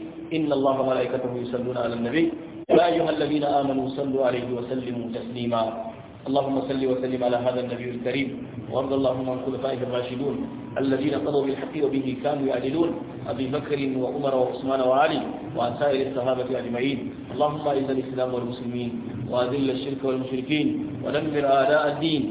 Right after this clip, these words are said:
واجعل هذا البلد آمنا مطمئنا وسائر بلاد المسلمين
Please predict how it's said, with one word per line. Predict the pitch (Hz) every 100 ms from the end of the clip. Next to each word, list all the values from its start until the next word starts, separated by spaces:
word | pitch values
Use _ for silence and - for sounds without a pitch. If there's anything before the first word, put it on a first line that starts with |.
| - -
واجعل | 135 139 139
هذا | 139 143 135
البلد | 135 135 135 127
آمنا | 139 143 139 139
مطمئنا | 131 131 127 127 131 131 127
وسائر | 123 127 135 123
بلاد | 120 127 123
المسلمين | 120 - 123 131 147